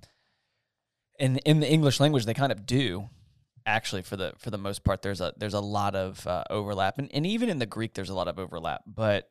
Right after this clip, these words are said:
um, there is, there is distinction between the two Greek words, uh, in the New Testament. Um, so intercession, um, has this idea of,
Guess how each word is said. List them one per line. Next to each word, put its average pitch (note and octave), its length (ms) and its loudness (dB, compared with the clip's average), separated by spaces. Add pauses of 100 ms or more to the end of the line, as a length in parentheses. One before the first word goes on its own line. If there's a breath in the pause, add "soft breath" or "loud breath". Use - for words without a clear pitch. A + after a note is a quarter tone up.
um, F#2+ 460 -6
there B2 200 0
is, D3+ 320 4 (140)
there A#2+ 200 -6
is C3+ 180 -4
distinction A2+ 540 -6
between F#2+ 340 -10
the F#2 60 -10
two G#2 340 -6 (120)
Greek G#2+ 300 -8
words, F#2 600 -6 (100)
uh, F#2 180 -4
in G2+ 80 -6
the G2+ 60 -6
New F#2 100 -6
Testament. F2+ 540 -8 (240)
Um, F2+ 400 -10 (680 loud breath)
so - 140 -2
intercession, D#3 680 2 (460)
um, G2 260 -4
has A2+ 240 2
this A2+ 180 -4
idea G#2 600 -4 (100)
of, G2 720 -6